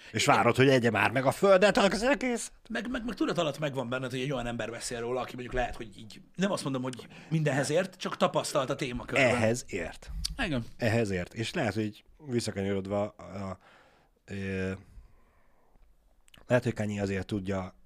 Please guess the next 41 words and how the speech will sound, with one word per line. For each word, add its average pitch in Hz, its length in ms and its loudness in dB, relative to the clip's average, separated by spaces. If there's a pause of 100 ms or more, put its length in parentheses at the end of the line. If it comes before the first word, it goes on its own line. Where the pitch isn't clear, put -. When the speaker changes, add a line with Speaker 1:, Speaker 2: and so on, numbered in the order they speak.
Speaker 1:
ezeket 101 440 -8
a 95 160 -8
sok 135 220 -4
dolgot, 98 380 -2
amire 95 260 -6
be-, 90 180 -6
belekezd, 98 600 -8 (260)
mert 104 140 -6
hogy 110 300 -4
igazából 113 480 -2
tényleg 117 260 -2
neki 98 220 -6
van 101 120 -4
egy 95 120 -4
olyan 92 180 -4
vénája, 92 440 -6
ami, 95 380 -6
ami 101 200 -6
egy 98 100 -6
kicsit 113 260 -8
mindenbe 98 560 -2 (540)
kotnyereskedik, 107 640 -4
és 110 120 -6
minden 117 200 2
lébekanál 101 460 -2
is 101 120 -6
egy 113 60 -2
kicsit - 260 -8
mindenhez 101 520 0
ért. 117 260 0
Speaker 2:
Neki, 156 260 -4
neki 175 200 -2
Speaker 1:
És, - 120 6
Speaker 2:
van. 147 200 2
Speaker 1:
és 123 200 0
valószínűleg 117 560 0
a - 40 -6
focisták 117 480 -4
meg 117 160 -4
azért 92 360 -4
nem. 107 320 -4